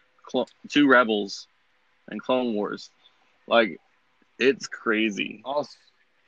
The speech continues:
Speaker 1: And that, my friends, is why Anakin's not a master, 'cause he would do that recklessly. <laughs>
Speaker 2: I mean, yes. Did, could he kill Maul? Yes. But would he do it recklessly? Yes.
Speaker 1: Would he get himself injured while doing it?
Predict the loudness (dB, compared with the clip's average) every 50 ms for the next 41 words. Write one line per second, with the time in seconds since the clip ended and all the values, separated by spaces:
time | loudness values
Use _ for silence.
0 | _ _ -4 0 4 6 6 6 6 4 4 4 4 4 2 0 -2 -2 -2 -4
1 | -10 -8 -4 -2 -2 0 -2 -2 -4 -6 -6 -8 -8 -10 -10 -8 -6 -4 -4 -4
2 | -6 -6 -10 -14 -18 -12 -8 -4 -4 -4 -4 -6 -8 -10 -10 -10 -12 -14 -16 -12
3 | -10 -8 -8 -8 -8 -6 -8 -6 -4 -4 -4 -4 -4 -6 -6 -6 -8 -10 -14 -16
4 | -14 -14 -16 -16 -16 -20 -20 -20 _ -4 -4 2 4 4 4 6 6 4 4 4
5 | 2 -2 -2 -4 -10 -20 -20 _ _ _ _ _ _ _ -10 -6 -4 -2 0 0
6 | 0 0 0 -4 -6 -8 -6 -6 -6 -4 -2 -2 0 2 0 0 0 2 4 6
7 | 6 6 6 4 4 4 4 4 4 2 2 -2 -2 0 2 2 2 2 -2 -6
8 | -8 -8 -6 -4 -4 -4 -4 -4 -2 0 0 0 0 0 -2 -4 -6 -6 -6 -8
9 | -10 -8 -6 -4 -4 -4 -6 -8 _ -20 -18 -18 -16 -16 -18 -20 -20 -20 _ _
10 | _ _ _ _ _ _ _ _ _ _ _ _ _ _ _ _ _ _ _ _
11 | _ _ _ _ _ _ _ _ _ _ _ _ _ _ _ _ _ _ _ -12
12 | -8 -8 -6 -4 -4 -4 -4 -4 -6 -8 -8 -10 -10 -10 -10 -10 -8 -6 -6 -6
13 | -6 -8 -8 -8 -8 -8 -8 -8 -10 -8 -10 -12 -12